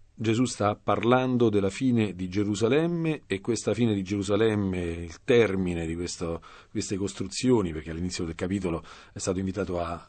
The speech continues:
contemplare la bellezza delle costruzioni del Tempio, e lui dice: "Ma tutto questo crollerà", e inizia questa descrizione della fine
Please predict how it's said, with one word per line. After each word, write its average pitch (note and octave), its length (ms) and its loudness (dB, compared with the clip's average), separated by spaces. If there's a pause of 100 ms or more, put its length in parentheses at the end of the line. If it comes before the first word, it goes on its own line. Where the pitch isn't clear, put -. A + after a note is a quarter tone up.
contemplare G#2 480 2
la F#2 80 -2
bellezza G2 420 -2
delle E2 260 -4
costruzioni G2 600 -2
del G#2+ 180 0
Tempio, G#2 560 0
e G2+ 60 -6
lui G2+ 160 0
dice: G2 280 -2
"Ma F#2+ 120 -2
tutto G2+ 240 -4
questo F#2+ 340 -2
crollerà", C3 600 6
e G2+ 120 -4
inizia G#2+ 320 -4
questa F2 160 -2
descrizione G#2 640 -4
della F2+ 200 -4
fine G#2+ 360 -2